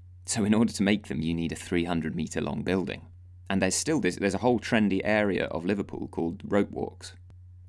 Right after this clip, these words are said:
And these buildings form a kind of quite a prominent feature of the, the post-industrial landscape of lots of cities around, around England.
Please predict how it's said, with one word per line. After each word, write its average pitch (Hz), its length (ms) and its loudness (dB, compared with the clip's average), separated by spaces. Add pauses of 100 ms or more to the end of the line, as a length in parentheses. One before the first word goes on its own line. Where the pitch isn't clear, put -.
And 87 500 0 (560)
these 98 320 0
buildings 95 480 0
form 87 260 0
a 82 60 -2
kind 92 220 -4
of - 80 -8
quite 80 160 -4
a - 60 -4
prominent 104 420 0
feature 117 400 -2
of - 180 -6
the, 80 160 0 (220)
the - 80 -4
post-industrial 85 880 -2
landscape 87 600 -4
of - 180 -6 (340)
lots 127 300 0
of - 80 -8
cities - 380 -8
around, 65 420 -8 (220)
around - 320 -6
England. - 360 -10